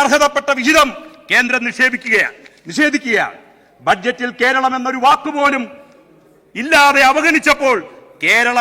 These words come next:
വിരുദ്ധ നിലപാട് സ്വീകരിക്കുന്ന കേന്ദ്ര ഗവൺമെന്റിനെതിരെ ഒരു പമ്പം കൊളത്തി പ്രകടനം കോൺഗ്രസിന്റെ നേതൃത്വത്തിൽ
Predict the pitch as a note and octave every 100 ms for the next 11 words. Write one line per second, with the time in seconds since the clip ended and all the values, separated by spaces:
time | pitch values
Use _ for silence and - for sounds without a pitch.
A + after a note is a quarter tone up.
0 | A#3 A#3+ A#3+ B3 B3 B3+ B3 B3 A#3 B3+
1 | B3+ C4 B3+ C4 B3+ A#3+ - - - D#3+
2 | B3+ B3+ C4 B3+ C4 B3+ C4 B3 C4 C4
3 | A#3 - - - A#3+ D4 - - D4 E4
4 | E4+ F4+ E4+ E4+ E4+ E4+ E4 D#4 D#4 D#4
5 | D#4 D4 - - C#4 E4 D4+ D4+ D4 D4+
6 | D4+ D4 D4 D4 C#4+